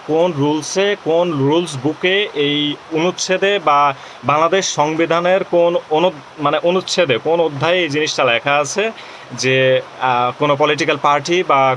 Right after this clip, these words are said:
কোনো রাষ্ট্রীয় নাগরিক কোনো রাষ্ট্রীয় সম্পদ লিজ নিতে পারবে বা নিজের কাজে বা সাংগঠনিক কাজে ব্যবহার করতে পারবে? এই ধরনের অ্যালিগেশন দেয়া হচ্ছে এখন জামাতের উপরে। জামাতের, আহ, জাতীয় সম্মেলন হয়ে গেছে।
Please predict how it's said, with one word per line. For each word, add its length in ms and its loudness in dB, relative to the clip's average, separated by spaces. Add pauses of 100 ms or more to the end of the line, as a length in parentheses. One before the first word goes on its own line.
কোনো 380 2 (180)
রাষ্ট্রীয় 600 0
নাগরিক 500 0 (440)
কোনো 180 2
রাষ্ট্রীয় 460 0
সম্পদ 520 0 (120)
লিজ 340 0
নিতে 200 0
পারবে 260 0
বা 140 0
নিজের 300 0
কাজে 320 0
বা 260 2 (320)
সাংগঠনিক 520 0
কাজে 180 2
ব্যবহার 320 0
করতে 260 -4
পারবে? 260 -2 (400)
এই 180 0
ধরনের 460 0
অ্যালিগেশন 460 0
দেয়া 160 2
হচ্ছে 400 -2
এখন 460 -2 (480)
জামাতের 400 2
উপরে। 260 -6
জামাতের, 440 2 (480)
আহ, 680 2
জাতীয় 320 0
সম্মেলন 460 0
হয়ে 320 4
গেছে। 360 0